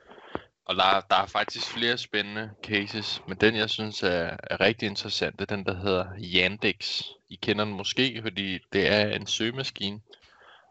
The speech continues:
og den kan du selvfølgelig også godt bruge i, i Danmark, selvom det er en russisk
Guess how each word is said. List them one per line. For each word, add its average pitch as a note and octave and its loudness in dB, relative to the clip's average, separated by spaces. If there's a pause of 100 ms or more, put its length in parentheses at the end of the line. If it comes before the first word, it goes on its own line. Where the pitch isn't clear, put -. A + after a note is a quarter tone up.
og - -14
den F#2+ -4
kan F#2+ -12
du F2+ -8
selvfølgelig G2 0
også F#2+ -2
godt G2+ -2
bruge G2 -2
i, F2+ -4 (420)
i E2+ -8 (160)
Danmark, G#2+ -2
selvom G2 -6
det F#2+ -4
er F#2 0
en G2+ -8
russisk - -2